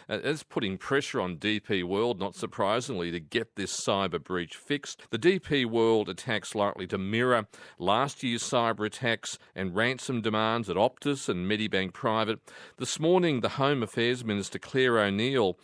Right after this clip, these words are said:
announced action to force companies to report any ransomware incident to the government, discouraging businesses from paying these ransoms. She wants these, um,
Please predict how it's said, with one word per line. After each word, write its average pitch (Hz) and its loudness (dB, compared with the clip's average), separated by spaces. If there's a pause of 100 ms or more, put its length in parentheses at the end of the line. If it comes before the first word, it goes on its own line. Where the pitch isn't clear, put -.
announced 123 0
action 127 -2
to 98 -4
force 202 0
companies 101 -4
to 123 -4
report 110 2
any 120 0
ransomware 107 0
incident 107 -6 (320)
to - -6
the 110 -4
government, 127 0 (240)
discouraging 156 0
businesses 131 0
from 104 -2
paying 190 0
these 98 -2
ransoms. 87 -4
She 135 -4
wants 110 -2
these, 92 -2
um, 87 -2